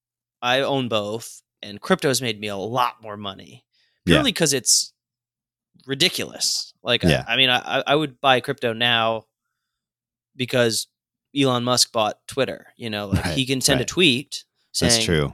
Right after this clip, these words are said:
Speaker 2: Yeah.
Speaker 1: "Dogecoin's hot right now, L O L,"
Speaker 2: Yeah.
Speaker 1: and it would explode,
Speaker 2: Which is what
Speaker 1: you know,
Speaker 2: happened
Speaker 1: like,
Speaker 2: last year. <laughs> Yeah.
Speaker 1: Right. So it's a
Speaker 2: Right.
Speaker 1: very volatile market.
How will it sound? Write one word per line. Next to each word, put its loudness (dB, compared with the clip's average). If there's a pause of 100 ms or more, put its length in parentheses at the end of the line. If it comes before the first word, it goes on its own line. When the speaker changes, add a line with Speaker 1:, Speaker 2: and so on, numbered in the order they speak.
Speaker 2:
Yeah. -6
Speaker 1:
"Dogecoin's -2
hot -4
right -14
now, -14
L 2
O 2
L," 0
Speaker 2:
Yeah. 0
Speaker 1:
and 0
it 0
would 0
explode, 2
Speaker 2:
Which 0
is 2
what 2
Speaker 1:
you 0
know, 2
Speaker 2:
happened 4
Speaker 1:
like, -8
Speaker 2:
last 2
year. 0
<laughs> 0
Yeah. 4
Speaker 1:
Right. 2
So -8
it's -8
a 2
Speaker 2:
Right. 0
Speaker 1:
very -4
volatile 0
market. -4